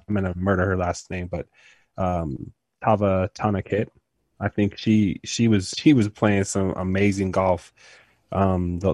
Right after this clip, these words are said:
and during the last tournament. So I'm gonna go with those two. And then I also think that, um, I think, um, the former, the former winner, Brooke Henderson,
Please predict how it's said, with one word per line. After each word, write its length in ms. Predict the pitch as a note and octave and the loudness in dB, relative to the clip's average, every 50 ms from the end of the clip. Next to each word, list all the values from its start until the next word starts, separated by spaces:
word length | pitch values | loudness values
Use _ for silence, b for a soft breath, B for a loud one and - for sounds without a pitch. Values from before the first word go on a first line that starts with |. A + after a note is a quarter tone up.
| F2+ | 2
and 200 | F#2+ - G2+ G2 | 0 0 0 0
during 160 | F2+ G2+ G2 F#2 | 0 0 0 0
the 80 | F2+ | 0
last 300 | F2+ F#2+ F2+ F2+ - - | 0 -2 -2 -2 -4 -4
tournament. 400 | - G2 F#2+ F2+ F2+ D#2 - - | -4 -4 -4 -2 -4 -6 -6 -6
So 100 | - G2 | -2 -2
I'm 140 | F#2+ G2+ G2+ | 0 0 0
gonna 120 | G2+ G2+ | 0 -2
go 200 | F#2+ G2 G2+ G2+ | -2 0 0 0
with 180 | G2 F#2+ G2 - | 2 0 0 2
those 260 | G2 G2+ G#2 F#2+ - | 4 4 4 4 2
two. 320 | - - G#2+ G2 G2 F#2+ - b b b b b b b b b b | 0 0 2 2 2 0 -2 b b b b b b b b b b
And 100 | G2+ G#2+ | 2 4
then 100 | A2 A2+ | 6 6
I 120 | A2+ A2 | 6 6
also 360 | A#2 D#3 G#3 A3 - - A#2+ G#2 | 6 4 4 4 4 4 4 4
think 340 | - - A2+ A2+ G#2+ G2+ - | 4 4 4 4 4 2 4
that, 180 | A2 G#2 G#2 | 4 4 4
um, 300 | G2+ G2 F#2+ F#2+ F#2 F#2 | 4 4 2 2 2 0
I 80 | F2+ A#2 | 0 0
think, 360 | C3 - C#3+ A2 G2+ - - | 0 2 0 0 0 0 0
um, 480 | G2+ G2 F#2+ F#2 F#2 F#2 F2 F2 G2+ - _ | 0 2 2 0 -2 -2 -4 -6 -8 -8 _
the 140 | - G#2+ G#2 | -4 -4 -2
former, 500 | - - A#2+ A#2+ B2+ B2 A#2+ A#2 A2+ F#2+ | 0 4 4 6 6 6 4 4 4 2
the 140 | - - G#2+ | 2 0 0
former 400 | - - A#2+ B2 B2+ B2+ B2+ A#2+ | 0 2 2 2 4 4 2 2
winner, 400 | A2 A2+ C#3+ - - - - - _ - | 2 2 0 0 0 -4 -6 -10 _ -6
Brooke 280 | - G#2+ A2 A2+ - | 0 2 2 2 2
Henderson, 600 | - A#2+ B2+ B2 A2+ - - - - - A#2 - | 0 0 0 0 -2 -2 -4 -8 -8 -8 -12 -14